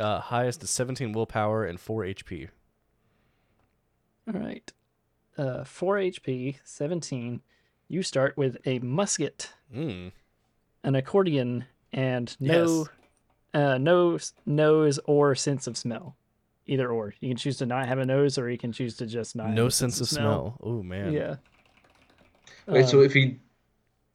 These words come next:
Speaker 3: okay, never mind.
Speaker 2: Yeah, he doesn't
Speaker 3: It
Speaker 2: have to ha-, be missing his nose, but he
Speaker 1: I
Speaker 2: does
Speaker 1: love that
Speaker 2: have
Speaker 1: I
Speaker 2: no sense
Speaker 1: start
Speaker 2: of
Speaker 1: with
Speaker 2: smell.
Speaker 1: a musket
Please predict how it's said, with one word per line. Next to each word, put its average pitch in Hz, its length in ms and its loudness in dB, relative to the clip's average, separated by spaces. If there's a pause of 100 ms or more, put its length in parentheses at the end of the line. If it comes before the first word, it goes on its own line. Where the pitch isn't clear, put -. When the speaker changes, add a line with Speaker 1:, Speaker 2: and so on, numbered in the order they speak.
(960)
Speaker 3:
okay, 107 240 -2
never - 160 -10
mind. - 180 -14 (2250)
Speaker 2:
Yeah, 160 120 0
he 131 60 4
doesn't 160 220 6
Speaker 3:
It 131 40 4
Speaker 2:
have 143 140 4
to 127 180 0
ha-, 135 180 -2 (120)
be 131 140 0
missing 123 300 -2
his 107 120 -6
nose, 110 300 -6
but 110 140 -8
he 107 60 -8
Speaker 1:
I - 60 -2
Speaker 2:
does 156 80 2
Speaker 1:
love 208 200 8
that 175 80 4
Speaker 2:
have - 20 6
Speaker 1:
I 135 40 6
Speaker 2:
no 123 40 4
sense 123 120 -2
Speaker 1:
start 120 220 2
Speaker 2:
of 107 60 -4
Speaker 1:
with - 80 -8
Speaker 2:
smell. 90 240 -2
Speaker 1:
a 101 60 -4
musket 120 320 0